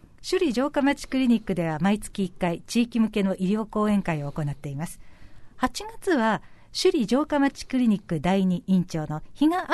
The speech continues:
明先生が、リウマチ治療経済学、リウマチ外来受診や治療にあたり、コスト面で不安に思っている患者さんへと題して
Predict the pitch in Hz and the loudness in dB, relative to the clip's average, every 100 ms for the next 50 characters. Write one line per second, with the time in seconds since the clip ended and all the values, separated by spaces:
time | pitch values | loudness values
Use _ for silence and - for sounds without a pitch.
0 | 403 381 320 - 269 254 269 254 240 302 | 0 2 2 2 2 4 2 2 4 4
1 | 254 - - - - - - - - - | 2 -2 -20 -20 -20 -20 -20 -20 -18 -18
2 | - 180 320 415 415 403 - - 320 311 | -4 4 4 4 -2 -8 -10 0 2 4
3 | 294 285 - 254 240 226 185 139 - - | 2 0 2 4 4 2 0 -2 -8 -14
4 | - - - - 240 302 302 294 262 254 | -16 -18 -14 0 4 6 4 2 2 4
5 | 247 240 226 233 202 175 175 180 - 226 | 4 2 2 0 0 2 2 0 0 0
6 | 311 330 320 269 262 254 240 - - 226 | 2 2 4 2 2 0 0 -4 -4 -4
7 | - 403 415 320 180 165 - 220 277 370 | -2 -4 0 2 2 0 -4 -2 -2 -2
8 | 392 339 320 370 381 - 269 233 - 269 | -6 -4 -2 -2 -2 0 0 0 2 4
9 | 262 277 - 262 254 330 262 220 220 220 | 4 2 0 2 2 2 0 0 -2 -4
10 | - 262 | -4 -4